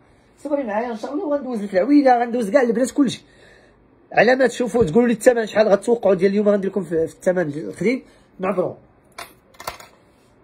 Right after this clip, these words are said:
غنعبروا باش نقول لكم شحال داير. غنعبروا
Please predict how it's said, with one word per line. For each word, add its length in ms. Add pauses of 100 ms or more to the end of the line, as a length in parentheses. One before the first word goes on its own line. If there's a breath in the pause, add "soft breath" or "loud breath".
(320)
غنعبروا 380
باش 140
نقول 140
لكم 120
شحال 240
داير. 180 (3500)
غنعبروا 640